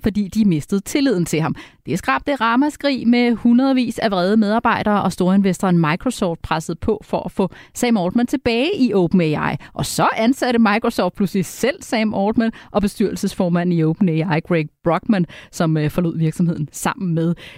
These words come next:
Sam Altman. Men efter vi havde optaget vores program, så kom det pludselig frem, at Sam Altman nu var tilbage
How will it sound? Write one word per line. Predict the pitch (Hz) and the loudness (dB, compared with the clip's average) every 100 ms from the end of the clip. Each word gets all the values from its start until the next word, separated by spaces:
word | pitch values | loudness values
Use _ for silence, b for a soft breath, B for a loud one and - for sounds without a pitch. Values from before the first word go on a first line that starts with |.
| B | B
Sam | - 190 147 - | -4 -2 0 -2
Altman. | 139 143 139 - _ - | -4 -2 -4 -6 _ -10
Men | - | -4
efter | - - 294 | -4 -2 0
vi | |
havde | 285 262 | 0 0
optaget | 247 320 247 | -2 -2 0
vores | 240 | 0
program, | 240 226 233 _ _ | 0 -2 -2 _ _
så | - 190 | -4 -2
kom | 262 240 | -2 -2
det | 247 | -2
pludselig | 240 233 254 | -2 0 -2
frem, | - 220 - | 0 -2 0
at | 208 - | -2 -4
Sam | - 226 214 | -2 0 0
Altman | 196 208 233 | 0 2 2
nu | 208 214 - | 4 2 2
var | 214 | -2
tilbage | - - 180 165 220 | 0 -2 0 0 0